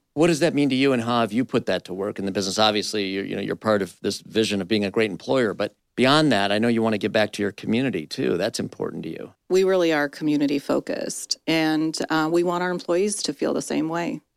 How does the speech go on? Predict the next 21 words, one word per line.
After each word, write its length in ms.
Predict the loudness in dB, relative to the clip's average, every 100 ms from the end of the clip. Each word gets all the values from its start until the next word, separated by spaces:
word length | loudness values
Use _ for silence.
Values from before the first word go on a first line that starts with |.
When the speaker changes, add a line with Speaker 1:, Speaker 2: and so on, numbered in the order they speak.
| _
Speaker 2:
It's 180 | -4 0
important 420 | 0 2 0 0
for 220 | 0 2 4
the 80 |
employees 480 | 0 0 2 2 0
to 80 | -2
know 120 | 0
that 140 | -2 0
we're 140 | -2
invested 440 | 0 -2 -2 -2
in 140 | 0 0
them, 360 | 0 -2 -4 -2
whether 280 | 0 2
it's 160 | 0 -4
through 220 | -2 -2
continued 460 | 0 -2 0 0 0
training, 500 | -2 -2 0 -2 -4
profit 400 | -2 -2 -4 -6
sharing, 540 | -2 0 0 0 -2 _ _ -6
you 180 | -2
know, 300 | 0 0 -2